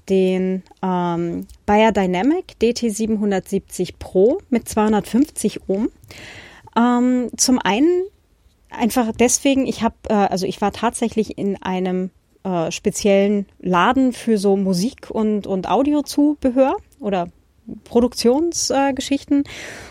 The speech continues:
und hab da einfach ein paar probiert. Ähm, halt auch, äh, daraufhin, welche bequem sitzen.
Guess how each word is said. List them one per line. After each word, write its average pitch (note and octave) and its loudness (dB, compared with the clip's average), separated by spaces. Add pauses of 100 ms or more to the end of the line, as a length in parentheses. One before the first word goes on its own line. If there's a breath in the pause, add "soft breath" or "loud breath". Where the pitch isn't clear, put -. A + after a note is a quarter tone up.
und G#3+ 0
hab A#3 2
da A3 2
einfach G#3+ 0
ein G3+ 0
paar G3 -2 (200)
probiert. G3 0 (1200 loud breath)
Ähm, A#3+ 2 (1000)
halt A#3 2
auch, A#3 2
äh, A3+ 0
daraufhin, A#3+ 0
welche B3 0
bequem A#3+ 2
sitzen. G3+ -2